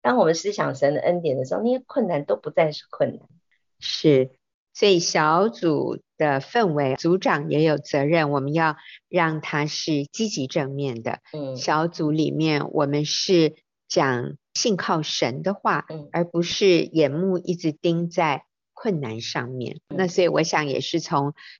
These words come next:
Speaker 2: 组长自己的生命开始做榜样。
Speaker 1: 嗯。
Speaker 2: 好，我想这两个重点我们就提供给这位辅导，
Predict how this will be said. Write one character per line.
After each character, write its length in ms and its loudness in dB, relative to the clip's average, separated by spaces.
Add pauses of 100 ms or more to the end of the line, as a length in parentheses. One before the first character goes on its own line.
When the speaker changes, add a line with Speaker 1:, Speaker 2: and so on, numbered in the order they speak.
(100)
Speaker 2:
组 240 0
长 280 0
自 200 -4
己 180 -6
的 160 0
生 380 0
命 300 0 (340)
开 200 0
始 240 -4
做 320 -4
榜 260 -8
样。 260 -2 (420)
Speaker 1:
嗯。 80 -4
Speaker 2:
好， 540 6 (340)
我 140 4
想 420 2 (360)
这 160 4
两 360 2
个 120 2
重 320 2
点 200 2
我 80 -2
们 120 -6
就 160 6
提 200 -2
供 280 0
给 280 2 (160)
这 220 4
位 460 4
辅 260 -4
导， 440 -2